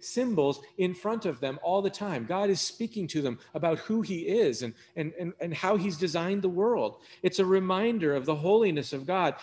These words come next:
and of the, the fact that God is the creator and the sustainer of life. Now that we have the meaning of Leviticus twelve in mind,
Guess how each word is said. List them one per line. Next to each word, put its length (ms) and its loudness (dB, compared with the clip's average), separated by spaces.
and 120 -2
of 120 -2
the, 160 0
the 80 -4
fact 320 -2
that 160 -6
God 240 0
is 140 0
the 60 -6
creator 600 -2
and 180 -6
the 100 -2
sustainer 840 0
of 220 -4
life. 560 -4
Now 220 4
that 100 4
we 120 6
have 120 6
the 80 4
meaning 360 2
of 120 0
Leviticus 460 0
twelve 640 0
in 160 -2
mind, 440 0